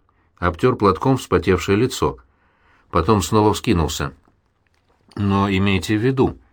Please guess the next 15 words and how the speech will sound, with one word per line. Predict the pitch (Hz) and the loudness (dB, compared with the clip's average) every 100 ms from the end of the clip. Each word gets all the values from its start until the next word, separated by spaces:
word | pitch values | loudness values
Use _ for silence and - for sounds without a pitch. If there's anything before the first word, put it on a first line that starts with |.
| _ | _
что | - - 82 | -8 0 2
вы | 95 | 4
должны | 90 80 92 | 2 0 0
быть | 85 107 - _ _ _ - | 0 -2 -2 _ _ _ -2
максимально | 98 98 - 107 127 127 123 | -2 0 -2 0 0 0 -2
деликатны. | 131 151 - 104 78 78 73 - _ _ _ | 0 -2 0 -4 -4 -6 -8 -14 _ _ _
Конечно, | - 76 82 95 110 113 113 _ _ _ _ _ | -6 -2 -2 -2 -2 -4 -6 _ _ _ _ _
речь | - 95 135 131 | -2 2 2 2
не | 127 | -2
должна | 127 135 139 165 | 0 0 2 0
идти | 143 113 80 - _ _ _ | 0 -2 -4 -6 _ _ _
о | 92 95 | -2 0
вульгарной | 90 101 95 113 110 107 | 0 0 0 0 0 -2
денежной | 92 107 104 95 110 104 | 0 0 0 -2 -2 -2
компенсации. | 113 101 131 131 107 80 - 73 | -2 -2 -2 -2 -2 -4 -6 -10